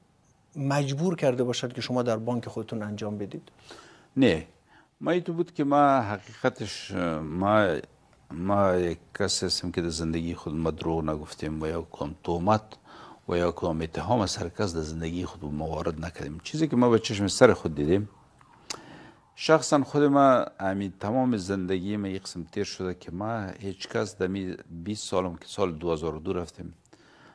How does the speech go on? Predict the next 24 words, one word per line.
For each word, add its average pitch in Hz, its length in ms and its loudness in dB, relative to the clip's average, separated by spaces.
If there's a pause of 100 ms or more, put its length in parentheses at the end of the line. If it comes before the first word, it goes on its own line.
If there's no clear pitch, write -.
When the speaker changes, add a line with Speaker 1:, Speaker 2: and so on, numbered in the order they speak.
(300)
Speaker 2:
ما 147 160 6
وابسته 139 500 8
به 127 140 2
هیچ 123 480 -4
کس 120 340 -4
نبودیم 107 480 -2
و 90 80 0
هیچ 92 440 -6
خود 92 380 -4
وابسته 87 520 -2
به 95 100 -4
هیچ 101 240 -8
شخص - 340 -6
نکردیم - 480 -14 (720)
و 127 80 0
در 127 120 8
مسائل 151 420 2
سیاسی 131 420 -2
ما 143 180 0
قدر 117 300 -2
انوال 98 400 0
هم 82 200 -2
نبودیم. 69 340 -8 (800)
اگر 113 420 4